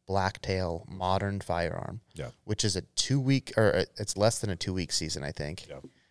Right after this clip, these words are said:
Speaker 1: It's, like, a week season, and it is three point or better. And
Speaker 2: Dang.
Speaker 1: I, I have no clue how to get into this. I'm, you know,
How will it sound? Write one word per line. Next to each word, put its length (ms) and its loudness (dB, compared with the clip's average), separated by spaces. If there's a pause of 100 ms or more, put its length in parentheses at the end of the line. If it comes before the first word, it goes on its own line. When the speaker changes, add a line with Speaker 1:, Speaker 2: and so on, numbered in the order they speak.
Speaker 1:
It's, 120 0
like, 80 2
a 80 4
week 280 2
season, 680 0 (840)
and 540 4 (800)
it 280 4
is 640 4 (320)
three 280 4
point 380 0 (280)
or 100 -2
better. 520 2 (1400)
And 580 2
Speaker 2:
Dang. 220 -8 (140)
Speaker 1:
I, 280 4 (300)
I 120 8
have 120 4
no 280 6
clue 380 4
how 480 4
to 100 2
get 160 4
into 200 2
this. 320 6
I'm, 280 -4 (600)
you 100 -4
know, 120 -4